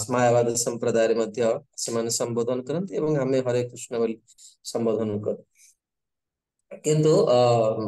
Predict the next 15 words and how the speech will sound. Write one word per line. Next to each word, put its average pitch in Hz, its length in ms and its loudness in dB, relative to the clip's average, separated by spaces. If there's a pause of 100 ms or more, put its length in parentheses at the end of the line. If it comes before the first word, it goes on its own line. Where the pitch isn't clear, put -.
(240)
ମୋର 139 220 -2
କହିବାର 143 300 0
କଥା 135 320 -2
ହେଉଛି, 131 400 -2 (460)
ଯେ, 143 360 4
ଆ, 120 140 0 (380)
ବ୍ୟକ୍ତି 139 360 -4
ଜଣେ 147 300 0
କଣ 135 240 -2
କରିବା 131 220 -2
ଦରକାର? 131 420 -6 (180)
ଆମେ, 120 320 0 (320)
ଆ, 113 60 -2 (680)
ବହୁତ, 151 640 0
ଅ, 120 240 2